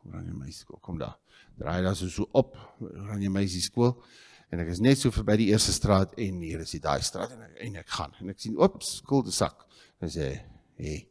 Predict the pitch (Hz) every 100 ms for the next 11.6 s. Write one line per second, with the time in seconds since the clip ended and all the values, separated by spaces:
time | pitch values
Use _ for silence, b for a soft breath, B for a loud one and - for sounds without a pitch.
0 | _ _ _ _ _ - 85 101 95 87
1 | 92 85 123 104 90 90 85 76 71 73
2 | 71 - _ _ _ b b b b b
3 | b b _ 101 98 127 170 117 110 -
4 | 113 104 117 131 147 117 - - - B
5 | B _ - - _ _ _ _ _ -
6 | 156 151 156 156 - - _ b b b
7 | b b _ _ _ _ - 175 143 110
8 | - - 160 156 143 107 139 135 135 127
9 | 117 101 117 92 92 87 76 - - -
10 | _ _ - _ _ _ _ 92 92 87
11 | 104 117 107 - 80 -